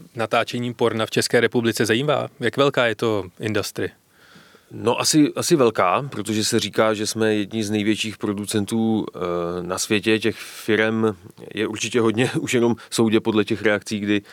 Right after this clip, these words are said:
Speaker 2: eh, mi psali, eh, se předháněli, která je větší a kter-, a která menší. Podle toho, co jsem, eh, konzultoval s těmi lidmi z téhle branže,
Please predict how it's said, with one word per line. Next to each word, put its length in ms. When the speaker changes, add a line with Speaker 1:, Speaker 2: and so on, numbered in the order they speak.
Speaker 2:
eh, 300
mi 120
psali, 480
eh, 680
se 120
předháněli, 600
která 320
je 100
větší 420
a 40
kter-, 280
a 80
která 280
menší. 420
Podle 240
toho, 180
co 120
jsem, 300
eh, 120
konzultoval 640
s 120
těmi 220
lidmi 340
z 60
téhle 260
branže, 420